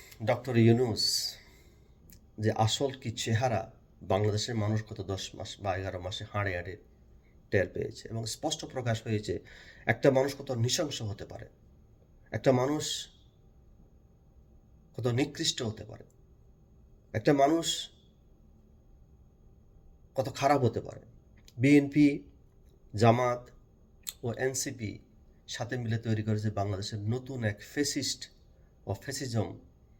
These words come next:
বা নৃশংস শাসন ব্যবস্থা। আমরা যদি এই সরকারকে ফ্যাসিস্ট বলে সংজ্ঞায়িত করি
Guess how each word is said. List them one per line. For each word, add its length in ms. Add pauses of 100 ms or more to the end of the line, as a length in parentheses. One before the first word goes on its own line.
(120)
বা 80
নৃশংস 480
শাসন 320
ব্যবস্থা। 480 (600)
আমরা 220
যদি 220
এই 60
সরকারকে 720 (160)
ফ্যাসিস্ট 400
বলে 360 (680)
সংজ্ঞায়িত 540
করি 340